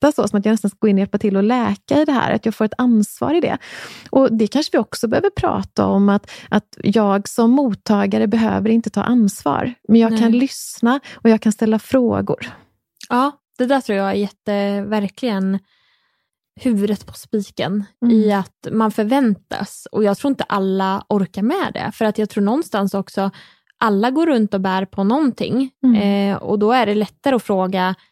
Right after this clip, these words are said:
Speaker 2: "Hur är det med fingret?" eller, eh, så.
Speaker 1: Mm, mm.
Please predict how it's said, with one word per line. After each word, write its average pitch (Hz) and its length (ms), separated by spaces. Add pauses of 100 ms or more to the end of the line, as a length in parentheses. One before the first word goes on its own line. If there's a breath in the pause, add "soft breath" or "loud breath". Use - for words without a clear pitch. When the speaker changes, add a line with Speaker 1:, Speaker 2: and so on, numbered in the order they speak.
(100)
Speaker 2:
"Hur 220 100
är 214 40
det 202 60
med 196 140
fingret?" 190 500
eller, 202 340 (280)
eh, 208 80 (240)
så. 233 120
Speaker 1:
Mm, 214 140 (100)
mm. 226 300